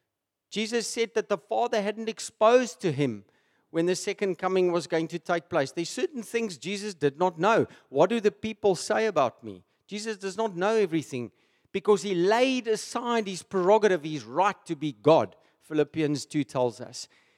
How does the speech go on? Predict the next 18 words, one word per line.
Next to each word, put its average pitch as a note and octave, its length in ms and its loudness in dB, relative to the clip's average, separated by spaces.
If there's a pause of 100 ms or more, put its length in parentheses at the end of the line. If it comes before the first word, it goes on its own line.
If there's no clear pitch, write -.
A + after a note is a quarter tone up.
He D3+ 100 -4
laid G3 300 4
it A3 100 -4
aside. G#3 720 -2
He D#3+ 120 0
had F3 180 0
the E3+ 100 6
right A3+ 520 0 (260)
to G3 140 2
know, C#3+ 260 4
but E3+ 220 2
he F3+ 100 2
laid F3+ 380 2
it A#3+ 140 -2
aside G#3 560 -2 (680)
so F#3 280 0
that, E3 380 0
uh, D3 340 2